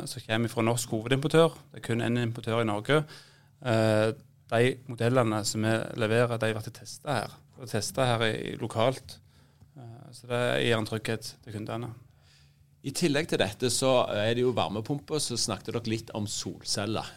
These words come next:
Speaker 2: Og det er jo også hipt og godt og, og, og inn i tida og, og, og sånt. Og så har jo strømprisene stabilisert seg litt, i alle fall de siste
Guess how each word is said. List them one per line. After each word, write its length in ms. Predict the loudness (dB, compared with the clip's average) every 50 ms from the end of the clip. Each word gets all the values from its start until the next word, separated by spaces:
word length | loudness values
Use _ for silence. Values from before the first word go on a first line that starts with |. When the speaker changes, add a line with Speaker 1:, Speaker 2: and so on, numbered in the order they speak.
| -18 -20 -16
Speaker 2:
Og 140 | -12 -6 -2
det 80 | 0 0
er 380 | 2 2 2 2 2 2 2
jo 160 | 2 2 2 0
også 380 | 0 0 -2 -2 -4 -8 -10 -6
hipt 300 | -6 -6 -6 -6 -8 -16 -18 -18
og 80 | -14 -10
godt 380 | -10 -10 -10 -12 -16 -20 -16 -10
og, 140 | -8 -8 -8
og, 220 | -8 -8 -10 -4 0 0
og 140 | 0 0 0
inn 140 | -2 -2 -2 -2 -4
i 60 | -4 -4
tida 320 | -4 -4 -4 -2 -4 -4
og, 140 | -6 -8 -10
og, 460 | -12 -12 -12 -14 -16 -18 -18 -18 -18 -18 -18
og 80 | -18 -18
sånt. 300 | -20 -20 -20 -20 _ -20 -20
Og 80 | -20
så 300 | -18 -16 -8 -2 2 2 2 2
har 180 | 2 0 -2
jo 140 | 0 0 -2 -4 -4 -8 -16 -20 -20 -20
strømprisene 840 | -14 -8 -8 -8 -6 -8 -10 -12 -10 -8 -8 -6 -4 -4 -4 -4 -4 -4
stabilisert 720 | -4 -2 0 0 0 0 0 0 0 0 0 0 0 -2
seg 160 | -2 -2 -2
litt, 220 | -2 -4 -2 0 -2
i 20 |
alle 160 | -2 0 -2
fall 140 | -2 -2 -2
de 60 | 0 0
siste 400 | 0 0 0 0 0 0 0